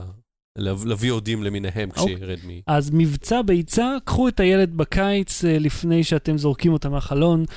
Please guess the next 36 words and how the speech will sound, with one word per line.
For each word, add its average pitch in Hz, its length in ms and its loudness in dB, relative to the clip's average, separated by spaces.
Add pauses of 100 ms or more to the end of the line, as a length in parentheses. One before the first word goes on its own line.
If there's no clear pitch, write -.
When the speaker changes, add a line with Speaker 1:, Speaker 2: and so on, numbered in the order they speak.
(320)
Speaker 2:
מרוב 147 320 -2
שנמאס 147 500 0
לכם 139 260 0
כבר 139 280 2
מה-, 131 420 2 (340)
אני 147 120 6
שומע 165 260 2
כל 175 140 2
הזמן, 160 160 2
אתה 156 100 0
יודע, 147 140 2
על 139 80 4
הורים, 156 200 4
"כן, 285 120 2 (220)
הילד, 302 380 6
אה, 294 60 6 (280)
לא 269 60 6
יכול 262 240 4
יותר", 190 160 0 (100)
בגלל 143 260 4
ה-, 131 200 2 (100)
החופש 151 420 -2
הגדול. 139 400 4 (680)
אוקיי, 233 480 2 (100)
אז, 170 420 0
אה, 165 360 6
אנחנו 196 540 4
נתראה 185 640 2 (180)
בשבוע 156 480 2
הבא, 226 380 0
אנחנו 170 180 -2
Speaker 1:
כן, 170 140 2
אה, 165 120 2
Speaker 2:
נדבר 165 300 2
Speaker 1:
נכון. 151 280 -2 (160)
Speaker 2:
מתערוכת 180 1120 2